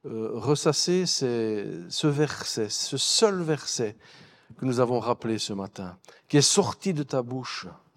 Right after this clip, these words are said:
et que tu veux que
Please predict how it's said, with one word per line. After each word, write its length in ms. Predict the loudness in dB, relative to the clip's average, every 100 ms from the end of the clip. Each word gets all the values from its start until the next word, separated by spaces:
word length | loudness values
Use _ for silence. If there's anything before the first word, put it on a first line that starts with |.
| -20 _ _ _ _ _ -20 _ -10
et 100 | -4
que 140 | -4
tu 260 | -4 -4 -2
veux 400 | 2 4 2 -2 _ _ _ _ _ _ _ _ _ _ _ _ _ _ _ _ _ _ -6
que 340 | -2 -2 -4